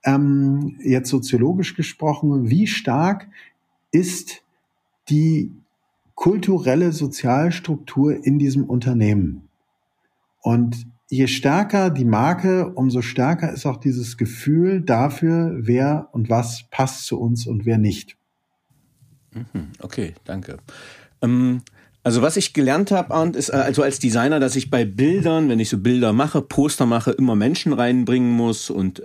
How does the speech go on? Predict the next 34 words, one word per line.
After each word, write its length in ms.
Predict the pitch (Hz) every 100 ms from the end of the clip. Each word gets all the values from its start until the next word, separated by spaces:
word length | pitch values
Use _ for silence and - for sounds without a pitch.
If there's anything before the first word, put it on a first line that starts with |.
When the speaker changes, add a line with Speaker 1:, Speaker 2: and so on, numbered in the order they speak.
| -
Speaker 2:
Emotionen, 680 | 135 135 - 123 110 95 107
ne? 120 | 165
Das 160 | 139
heißt, 160 | 123 113
ich 100 | 107
nehme 240 | 120 117 120 - - -
eine 140 | 107
Werbefigur, 600 | 123 151 160 147 127 131
ein 60 | 127
Testimonial, 640 | 123 - 113 143 156 135
was 120 | 110
mich 160 | 120 -
anguckt, 420 | 147 160 156 -
was 140 | 113
freundlich 460 | - 135 147 139 135
ist, 120 | 131
auf 140 | 117 -
Augenhöhe. 600 | 110 117 107 98 87 98 - - - - -
Ähm, 260 | 120 113 107 - - - _ _ _ _ -
was 320 | - 151 -
glaubst 400 | - 156 135 -
du, 220 | 175 220 196
wie 160 | 143
wichtig 380 | 156 - 180 156
sind 380 | 147 156 156 -
Emotionen, 960 | 127 127 - - 139 147 170 185 185 160 -
äh, 200 | 131 131 131
für 160 | - 131
die 160 | 120
Werbung 460 | 113 120 165 175 160
und 140 | 147
für 120 | -
das 140 | 143 -
Vertrauen? 560 | 135 - 104 90 82